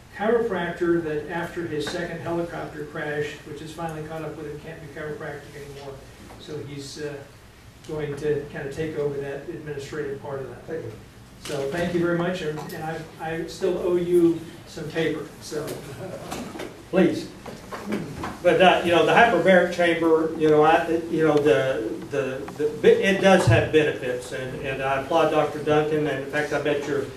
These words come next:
Speaker 2: your cohort from Florida a couple of weeks ago at our national convention, and, uh, I look at it as a tool in the toolbox. You know, not any one source of, uh, helps everybody for P T S D or those kind of things, but,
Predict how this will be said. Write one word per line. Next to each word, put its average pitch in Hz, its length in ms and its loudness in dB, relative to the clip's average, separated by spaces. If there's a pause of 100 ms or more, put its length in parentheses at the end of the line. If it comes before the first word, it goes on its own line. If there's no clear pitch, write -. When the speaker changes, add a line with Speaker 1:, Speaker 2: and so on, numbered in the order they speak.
(160)
Speaker 2:
your 143 180 0
cohort 151 420 2
from 127 220 -4
Florida 143 600 4
a - 40 -6
couple 147 260 0
of 131 60 -2
weeks 143 260 2
ago 139 320 0
at 135 80 4
our 127 100 2
national 139 380 -2
convention, 143 560 -4 (380)
and, 131 340 0
uh, 127 360 0 (360)
I 160 100 6
look 180 240 10
at 170 80 4
it 165 120 6
as 156 160 4
a 139 100 -2
tool 165 280 6
in 156 40 4
the 147 100 2
toolbox. 143 480 4 (340)
You 135 60 -6
know, 127 160 -2
not 147 240 4
any 170 160 4
one 156 300 4
source 160 460 4
of, - 680 -2
uh, 131 340 0
helps - 600 4
everybody 147 540 4 (260)
for 123 160 -2 (180)
P 160 280 2
T 151 120 0
S 143 140 2
D 139 300 -2
or 135 60 0
those 135 220 0
kind 139 160 -2
of 131 80 -6
things, 135 300 -4
but, 123 300 -4